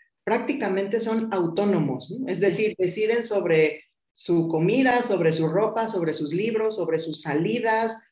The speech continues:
sobre sus regalos y sobre sus viajes. Este es el presupuesto que tenemos asignado para la educación y demás,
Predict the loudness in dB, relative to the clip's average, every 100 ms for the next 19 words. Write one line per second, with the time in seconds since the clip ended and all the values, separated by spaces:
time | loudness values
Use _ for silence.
0 | _ -2 2 4 2 2 2 2 0 -2
1 | -2 -2 -2 -4 -6 -2 -2 -2 -6 -4
2 | -4 -4 -4 -2 -2 -2 -4 -4 -4 -4
3 | -6 -8 -6 -2 0 2 0 -4 -4 -4
4 | -2 0 0 0 -2 -8 _ _ _ -10
5 | -4 -2 0 -2 -4 -4 0 0 0 -2
6 | -2 -2 -2 -4